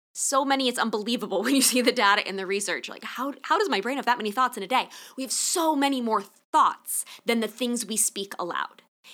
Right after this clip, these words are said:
And you are the only person living with all of those thoughts. Now, again, if you speak them out aloud, they can harm others. If you, you know, maybe are casting for a, a film and you are, are casting the thinnest woman, then you are,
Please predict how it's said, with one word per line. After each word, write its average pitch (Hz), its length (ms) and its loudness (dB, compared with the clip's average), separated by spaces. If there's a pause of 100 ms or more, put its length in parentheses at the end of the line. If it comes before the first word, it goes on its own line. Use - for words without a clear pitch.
(120)
And 220 140 -2
you 247 540 2
are 208 100 0
the 202 220 -6
only 220 360 0
person 202 460 -6
living 175 420 -4
with 185 140 -6 (100)
all 170 240 -2
of 170 100 -8
those 165 240 -4
thoughts. - 420 -4 (260)
Now, 202 120 6
again, 208 180 0
if - 100 -18
you 196 60 -6
speak 202 220 -8
them 175 100 2
out 165 240 4
aloud, 254 320 6
they 285 80 2
can 277 140 -2
harm 254 220 4
others. 254 300 2
If - 200 -4
you, 240 480 -2 (560)
you 220 180 -6
know, 170 140 -4
maybe 214 380 0
are 180 160 4
casting 240 840 2 (540)
for 208 380 2
a, 175 300 2
a 180 160 6
film 247 840 2
and 220 340 2
you 214 500 -4 (840)
are, 202 180 2
are 202 160 4
casting 214 480 0
the 214 80 0
thinnest 220 480 2
woman, 214 340 2
then 196 160 0
you 185 180 0
are, - 140 0